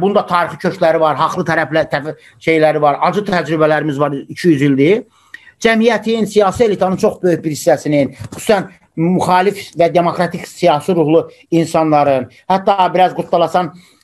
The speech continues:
e, iqtidar içərisindəkilərin hamısının çox böyük bir hissəsində belə bir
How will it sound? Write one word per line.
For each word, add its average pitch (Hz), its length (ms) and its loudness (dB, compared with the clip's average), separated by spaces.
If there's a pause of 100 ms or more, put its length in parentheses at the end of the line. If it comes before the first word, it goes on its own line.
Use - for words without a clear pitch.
e, 151 200 2
iqtidar 185 520 0
içərisindəkilərin 151 760 0
hamısının 180 500 -2 (220)
çox - 220 0
böyük 190 220 2
bir 175 100 -2
hissəsində 196 380 -2
belə 185 200 4
bir 175 120 -4